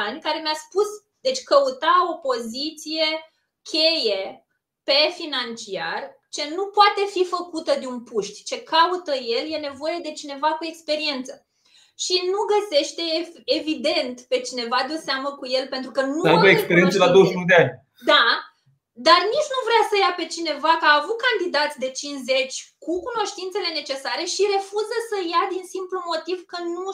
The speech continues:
Speaker 1: știe cum să-i gestioneze. Mi-au explodat toți creierii. Stai puțin, adică, în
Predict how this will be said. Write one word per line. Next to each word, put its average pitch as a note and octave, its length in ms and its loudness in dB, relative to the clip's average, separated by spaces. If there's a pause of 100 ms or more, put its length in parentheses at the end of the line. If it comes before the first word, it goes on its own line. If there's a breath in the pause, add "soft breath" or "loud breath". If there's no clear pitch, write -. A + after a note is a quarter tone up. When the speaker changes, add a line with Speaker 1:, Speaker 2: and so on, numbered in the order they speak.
Speaker 1:
știe F#4 280 -4 (140)
cum F4 120 -8 (100)
să-i E4 220 -8
gestioneze. D4+ 640 -10 (580 soft breath)
Mi-au A#4 200 2 (100)
explodat A#4+ 520 4 (300)
toți A#4+ 200 2 (100)
creierii. G#4 560 2
Stai A#4+ 240 0 (100)
puțin, G#4+ 380 -4 (120)
adică, D4 320 -6 (560)
în D#4 60 2